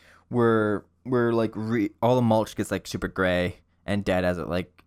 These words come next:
over winter and, like, it stays out, you know? Just, just trees be like that. So we're, like, putting fresh mulch, fresh green stuff out there to make it look more vibrant and alive in these mulch beds one morning 'cause there's a frost delay.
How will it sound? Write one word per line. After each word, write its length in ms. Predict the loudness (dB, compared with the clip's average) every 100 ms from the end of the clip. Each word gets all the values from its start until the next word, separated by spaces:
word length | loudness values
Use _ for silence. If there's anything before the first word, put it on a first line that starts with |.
| -6
over 200 | -4 -2
winter 360 | -2 -2 -2
and, 100 | -2
like, 120 | -2 -6
it 80 |
stays 300 | -6 -4 -2
out, 180 | -2 -2
you 80 | -2
know? 200 | -2 -4 _ _ _ _
Just, 260 | -8 -8 -8 _ _ -4
just 300 | -2 -4 -8 _ -12
trees 300 | -4 -2 0
be 140 | 0
like 180 | 0 2
that. 280 | 0 0 -4 -20 _ _ _
So 180 | -2 2
we're, 140 | 4
like, 240 | 4 2 0
putting 200 | 0 0
fresh 400 | -2 -2 0 -2
mulch, 280 | -2 -2 -4
fresh 280 | -4 -4
green 520 | -4 -4 -2 -2 -4 -8 _ _ _ _
stuff 340 | -6 0 0 0
out 180 | -2 0
there 140 | 0
to 60 | 0
make 140 | -2
it 60 | -2
look 240 | -4 -2
more 160 | -2 0
vibrant 460 | 0 0 -2 -4
and 100 | -6
alive 380 | -4 -4 -6 -10 _ _ _ _ _ _ _ _ -4
in 100 | -2
these 160 | -2
mulch 200 | -2 -4 -2
beds 180 | -2
one 160 | -2 -4
morning 280 | -2 -2 -4
'cause 100 | -8
there's 120 | -12
a 60 | -4
frost 320 | -2 -2 -2
delay. 300 | -4 -4